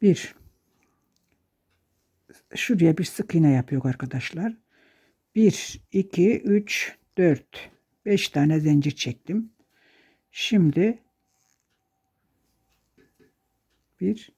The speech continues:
iki, üç. Bir, iki. Bir,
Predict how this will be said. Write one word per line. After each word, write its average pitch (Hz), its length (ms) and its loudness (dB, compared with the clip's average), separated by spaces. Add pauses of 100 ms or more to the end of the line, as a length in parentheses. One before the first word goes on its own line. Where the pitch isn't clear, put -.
(320)
iki, 196 540 -4 (2000)
üç. - 420 -2 (760)
Bir, 220 440 2
iki. 156 480 0 (2000)
Bir, 190 420 -2